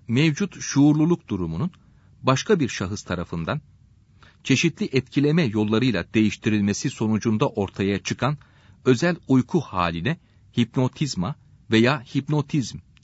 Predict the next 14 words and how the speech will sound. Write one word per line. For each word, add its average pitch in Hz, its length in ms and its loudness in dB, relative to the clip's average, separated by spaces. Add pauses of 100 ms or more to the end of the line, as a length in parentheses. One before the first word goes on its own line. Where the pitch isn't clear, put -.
deniyor. 76 380 -4 (1080)
Daha 95 180 0
yaygın 92 540 0
olarak 78 420 -6 (300)
hipnoz 135 400 0
da 76 220 -8
denilmektedir. 78 720 -10 (1400)
Hipnoz 226 400 2
olayını 90 520 -4 (320)
tek - 260 -6
başına 147 300 -2
açıklayabilecek 117 1040 -4
bir 110 140 2
teori 101 540 -2